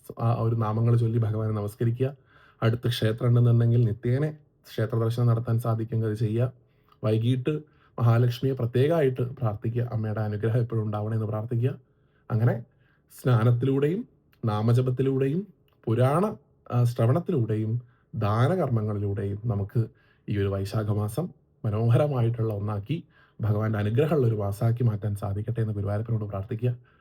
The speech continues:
ഭഗവാന്റെ അനുഗ്രഹം ഉണ്ടെങ്കിൽ മാത്രമേ നമുക്ക് വൈശാഖം വളരെ ഭംഗിയായിട്ട് തന്നെ ആഘോഷിക്കാൻ, ആചരിക്കാൻ സാധിക്കുള്ളൂ. പറ്റാവുന്ന ആളുകൾക്കൊക്കെ ഗുരുവായൂർ പോയി ഭഗവാനെ തൊഴാനുള്ളൊരു ഭാഗ്യം ഉണ്ടാവട്ടെ എന്ന് ഗുരുവായൂരപ്പനോട് പ്രാർത്ഥിക്കുന്നു.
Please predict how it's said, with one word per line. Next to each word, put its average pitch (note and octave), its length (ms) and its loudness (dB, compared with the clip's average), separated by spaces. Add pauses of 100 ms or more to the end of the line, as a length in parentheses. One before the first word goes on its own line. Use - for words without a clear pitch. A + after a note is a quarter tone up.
(280)
ഭഗവാന്റെ G#2+ 400 0
അനുഗ്രഹം A2+ 280 0
ഉണ്ടെങ്കിൽ A#2 260 4
മാത്രമേ A2+ 480 0 (140)
നമുക്ക് A2+ 320 -2 (420)
വൈശാഖം G#2+ 440 -2 (100)
വളരെ G#2 220 0
ഭംഗിയായിട്ട് A#2+ 640 4
തന്നെ C#3 220 0 (280)
ആഘോഷിക്കാൻ, G#2+ 600 -4 (180)
ആചരിക്കാൻ A#2 640 2 (100)
സാധിക്കുള്ളൂ. G#2 540 -4 (520)
പറ്റാവുന്ന G#2 380 0
ആളുകൾക്കൊക്കെ A2+ 600 -2 (400)
ഗുരുവായൂർ G#2+ 400 -2
പോയി A#2 440 0
ഭഗവാനെ G#2 400 0
തൊഴാനുള്ളൊരു G#2 560 -4
ഭാഗ്യം G2 300 -2
ഉണ്ടാവട്ടെ G#2+ 320 0
എന്ന് G#2 140 -4
ഗുരുവായൂരപ്പനോട് G#2 480 -6
പ്രാർത്ഥിക്കുന്നു. A2 540 -2